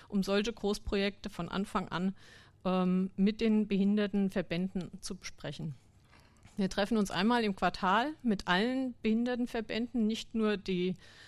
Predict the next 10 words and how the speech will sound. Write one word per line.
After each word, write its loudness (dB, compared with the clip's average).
die -4
Seh- 0
und, -2
äh, 0
Blindenverbände, 0
sondern -2
auch -2
die, 2
ähm, -4
Gehbehindertenverbände, 0